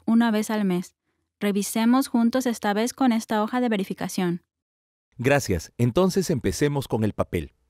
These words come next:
Speaker 2: Parece que solo hay una caja restante.
Speaker 1: Nosotros usamos mucho papel todos los días, así que ordenemos dos cajas más.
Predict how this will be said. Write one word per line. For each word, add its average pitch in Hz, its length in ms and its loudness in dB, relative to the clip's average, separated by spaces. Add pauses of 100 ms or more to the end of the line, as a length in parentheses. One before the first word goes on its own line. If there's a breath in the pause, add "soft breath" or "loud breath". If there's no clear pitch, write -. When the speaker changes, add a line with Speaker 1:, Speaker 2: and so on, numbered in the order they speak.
(340)
Speaker 2:
Parece 107 360 -2
que - 120 -6
solo 139 320 2
hay 107 140 2
una 98 160 -2
caja - 300 -4
restante. 82 640 -6 (600)
Speaker 1:
Nosotros 240 500 2
usamos 226 360 2
mucho 220 260 0
papel 196 320 -2
todos 202 260 0
los 208 200 -2
días, 240 420 0 (100)
así 208 320 -2
que 254 140 0
ordenemos 214 560 2
dos 202 220 -2
cajas 202 320 -6
más. 175 400 -4